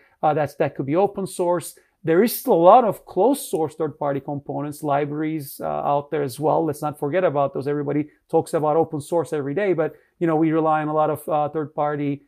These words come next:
libraries, uh, whether to unpack a rar file or to display a certain image, uh, format, they could also be closed source. So the versioning of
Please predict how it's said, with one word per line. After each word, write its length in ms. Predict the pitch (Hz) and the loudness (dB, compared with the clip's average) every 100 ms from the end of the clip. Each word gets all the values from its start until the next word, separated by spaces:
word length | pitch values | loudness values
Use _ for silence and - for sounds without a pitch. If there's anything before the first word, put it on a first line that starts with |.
| _ - | _ -4
libraries, 800 | 143 196 208 160 139 139 139 - | 4 4 4 2 0 -4 -8 -8
uh, 160 | 156 151 | -4 -2
whether 240 | 151 147 | -2 -4
to 140 | 143 - | -6 -4
unpack 340 | 165 143 147 | -4 -6 -8
a 80 | 135 | -2
rar 260 | 156 220 226 | 4 6 4
file 720 | - 214 208 202 190 185 180 - - | 0 0 0 2 4 4 2 -6 -2
or 120 | 165 | -2
to 80 | 165 | -2
display 420 | 147 - 165 147 | -4 -4 -4 -4
a 40 | |
certain 300 | 147 147 - | -4 -8 -8
image, 340 | 240 240 - - | -4 -4 -4 0
uh, 200 | 185 180 | 2 2
format, 640 | - 185 175 170 170 165 _ - | 0 -2 0 -2 -2 -4 _ -2
they 100 | 170 | 2
could 160 | 226 | 6
also 240 | 202 185 175 | 6 6 0
be 120 | 156 | -2
closed 320 | - 160 156 | -2 -2 -2
source. 200 | 170 160 | -4 -2
So 100 | 175 | -2
the 100 | 160 | -2
versioning 720 | 139 180 208 180 220 202 196 | 0 0 0 -2 -6 -6 -4
of 140 | 180 | -4